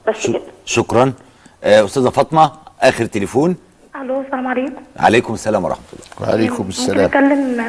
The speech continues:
Speaker 2: اتفضلي.
Speaker 3: الشيخ؟
Speaker 4: اتفضلي.
Speaker 2: اتفضلي.
Speaker 3: ازي حضرتك يا فضيلة الشيخ؟
Speaker 4: الحمد لله.
Speaker 3: والله أنا من أسعد الناس النهاردة اللي بكلم حضرتك.
Speaker 4: الله يخليك يا فاطمة، اتفضلي.
Speaker 3: آه، أنا من أحفاد الشيخ عامر بن سيد عثمان.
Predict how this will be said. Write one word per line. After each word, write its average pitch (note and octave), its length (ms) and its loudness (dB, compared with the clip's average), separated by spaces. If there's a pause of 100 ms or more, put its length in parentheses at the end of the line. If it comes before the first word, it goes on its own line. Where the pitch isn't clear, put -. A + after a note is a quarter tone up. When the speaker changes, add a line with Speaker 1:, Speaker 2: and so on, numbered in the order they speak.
Speaker 2:
اتفضلي. D3+ 420 4
Speaker 3:
الشيخ؟ G2 140 -6
Speaker 4:
اتفضلي. B2+ 420 2
Speaker 2:
اتفضلي. E2+ 320 0 (460)
Speaker 3:
ازي C4 200 2
حضرتك C#4 340 2
يا C4 100 0
فضيلة B3 240 -6
الشيخ؟ B3+ 360 0
Speaker 4:
الحمد C3+ 460 2
لله. F#2 520 0
Speaker 3:
والله B3 360 4
أنا C#4 120 2
من C4 100 -2
أسعد C4 400 0
الناس C4+ 300 2
النهاردة C4+ 320 2
اللي C4+ 200 2
بكلم C4+ 240 2
حضرتك. C4 600 -4
Speaker 4:
الله A#2 240 4
يخليك G#2+ 520 -2
يا F2+ 60 0
فاطمة، E2+ 340 -4
اتفضلي. G#2+ 500 2 (360)
Speaker 3:
آه، - 20 -8 (200)
أنا D4 600 4 (120)
من B3 460 -6
أحفاد C#4 300 2
الشيخ C#4+ 320 0
عامر C4 340 2
بن B3+ 220 -4
سيد C4 120 0
عثمان. A#3+ 500 0